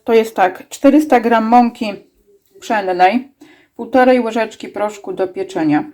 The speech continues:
Dodałam trzy łyżki cukru, e, dwie łyżki śmietany dwunastki,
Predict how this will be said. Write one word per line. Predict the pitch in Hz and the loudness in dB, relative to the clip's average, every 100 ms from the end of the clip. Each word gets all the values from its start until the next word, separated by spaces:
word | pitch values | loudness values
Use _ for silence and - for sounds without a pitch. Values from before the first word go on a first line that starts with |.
| - | -10
Dodałam | 202 226 214 196 | -2 0 0 -2
trzy | - - 247 | -8 0 0
łyżki | 220 208 - - | 0 -6 -12 -18
cukru, | - 185 - 180 220 - - - - _ _ - | -10 -10 -6 -4 -4 -6 -20 -20 -20 _ _ -6
e, | 208 | -6
dwie | 190 247 | 0 2
łyżki | 277 277 262 | 4 2 -4
śmietany | 247 226 220 233 214 196 | -6 -6 -6 -4 -4 -6
dwunastki, | 190 240 226 208 185 - _ - 233 302 - | -4 -2 0 0 -2 -6 _ 0 2 2 0